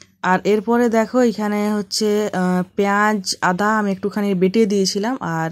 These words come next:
পেঁয়াজ, ক্যাপসিকাম বাবা কেটে রেখেছে, আর এটা হচ্ছে রসুন বাটা। পেঁয়াজ আদাটা actually বাটতে হয় না, but আমি ভুল করে বেটে দিয়েছিলাম, তো দিয়ে দেওয়া হবে আর কি। তো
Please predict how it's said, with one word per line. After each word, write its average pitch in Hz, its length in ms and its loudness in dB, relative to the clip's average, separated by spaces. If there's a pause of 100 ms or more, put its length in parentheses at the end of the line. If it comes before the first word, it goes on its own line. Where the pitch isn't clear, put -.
(140)
পেঁয়াজ, 180 540 -2
ক্যাপসিকাম 196 480 -4
বাবা 185 220 0
কেটে 190 300 -4
রেখেছে, 196 340 -2
আর 247 60 -2
এটা 190 180 -4
হচ্ছে 185 240 -2
রসুন 185 300 0
বাটা। 160 260 -8 (400)
পেঁয়াজ 220 300 4
আদাটা 226 400 0
actually 220 300 -4
বাটতে 190 420 -4
হয় 208 320 0
না, 202 160 -6 (380)
but 175 180 -4
আমি 202 200 0
ভুল 214 240 0
করে 240 240 4
বেটে 226 220 2
দিয়েছিলাম, 214 500 -6 (100)
তো 190 380 -6
দিয়ে 247 160 0
দেওয়া 247 200 2
হবে 226 240 -2
আর 180 180 -4
কি। - 100 -16 (1700)
তো 226 240 6